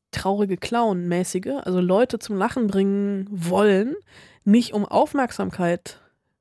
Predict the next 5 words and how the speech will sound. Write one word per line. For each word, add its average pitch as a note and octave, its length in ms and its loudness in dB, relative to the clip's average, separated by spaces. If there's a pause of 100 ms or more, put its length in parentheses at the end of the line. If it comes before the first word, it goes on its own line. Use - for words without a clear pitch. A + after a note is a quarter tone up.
(380)
zu - 160 -6
bekommen, G3+ 580 -2
sondern, A#3 540 -4 (680)
ähm, G3 440 4
weil, G3 640 2